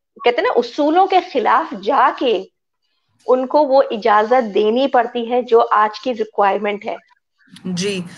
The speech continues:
Speaker 2: और यहाँ पर मैं एक और चीज के ऐड करती चलूं कि ये भी, अ, मौला का कौल है कि वो कहते हैं कि अपने बच्चों को उस तरह से नहीं परवान चढ़ाओ जिस तरह से तुम बड़े हुए थे,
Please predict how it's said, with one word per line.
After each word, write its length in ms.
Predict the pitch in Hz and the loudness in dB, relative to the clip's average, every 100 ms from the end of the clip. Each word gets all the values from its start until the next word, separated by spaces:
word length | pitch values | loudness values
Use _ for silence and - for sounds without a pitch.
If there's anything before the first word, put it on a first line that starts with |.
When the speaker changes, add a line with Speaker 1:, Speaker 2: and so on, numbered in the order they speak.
| - - | -20 -2
Speaker 2:
और 320 | 220 254 277 | 4 6 6
यहाँ 460 | 277 254 262 277 311 | 4 2 0 0 2
पर 120 | 302 | 0
मैं 420 | 302 294 285 285 | 0 0 0 0
एक 260 | - 226 233 | 0 -4 0
और 200 | 247 262 | 2 2
चीज 320 | 269 302 294 | -2 -8 -10
के 120 | - | -4
ऐड 500 | 233 214 208 214 233 | -4 0 2 2 -2
करती 300 | 254 254 262 | -4 -4 -4
चलूं 320 | 262 269 254 294 | -6 -6 -4 -6
कि 180 | 285 | -4
ये 420 | 277 254 240 240 254 | -2 0 0 -2 -2
भी, 320 | 294 311 302 | -4 -8 -4
अ, 200 | 233 220 | -2 -2
मौला 400 | 214 214 226 262 | 0 -2 2 2
का 200 | 302 269 | 2 0
कौल 320 | 262 220 240 | 0 0 0
है 420 | 269 233 302 403 _ | 0 -2 -4 -10 _
कि 80 | 262 | -4
वो 140 | 254 | -4
कहते 340 | 262 254 247 285 | -4 -4 -2 -4
हैं 200 | 311 330 | -4 -6
कि 140 | 294 | -8
अपने 400 | - 214 262 294 277 | -6 -6 -2 -2 -2
बच्चों 340 | 240 - 294 | -6 -4 -6
को 120 | 285 | -4
उस 240 | 285 262 262 | -4 -4 -4
तरह 220 | 254 262 | 0 0
से 160 | 269 269 | -2 -6
नहीं 340 | 247 294 302 _ _ _ _ | -4 -4 -6 _ _ _ _
परवान 360 | 233 233 240 262 | 0 4 2 2
चढ़ाओ 280 | 269 247 | 0 0
जिस 240 | 262 240 233 | 0 -2 -6
तरह 180 | 247 247 | -4 -2
से 160 | 277 | -4
तुम 280 | 262 277 262 | -8 -4 0
बड़े 180 | 214 196 | 0 0
हुए 200 | 180 165 | -2 -2
थे, 220 | 165 170 | -2 -6